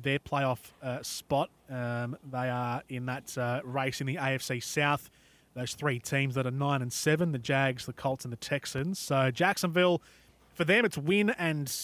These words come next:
win and in, and also win and clinch the A F C South division title. Um, they can get through with a tie, which is less likely to happen.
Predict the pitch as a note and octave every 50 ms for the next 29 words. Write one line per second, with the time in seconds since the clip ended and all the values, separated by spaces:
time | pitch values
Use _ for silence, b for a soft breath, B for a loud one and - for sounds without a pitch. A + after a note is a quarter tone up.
0 | - - E3 E3+ F#3+ F3+ D#3+ - - E3 E3+ G3 G#3+ F#3 D#3 D#3+ F3 E3+ - -
1 | D3 C3 B2 D#3 E3 E3 F3 E3 C#3+ C#3+ C3 - - - D#3 D3+ C#3+ - - C#3
2 | C#3 C#3 C#3 C#3 - - C#3+ B2+ - - - D3 C3+ B2 - C3 A#2 C#3+ C#3 C#3
3 | C#3+ C3 D3+ D3 D3+ D#3+ F#3 G3+ A3+ - b b b b b b b b b C#3
4 | C3 C3 C3+ C3 C3 D3 F#3+ - C3+ C3 - - D#3+ D#3 C#3+ D3+ C#3+ - - C#3+
5 | C#3 B2 A#2+ - - - F3+ E3+ F3 F3+ F#3 F#3 F3 C#3+ C3 - A#2+ A2+ - C3
6 | B2 - - - C#3 C#3 C#3+ - - C3 B2 A2 A#2 D3 D3 - D#3 D#3 D#3+ E3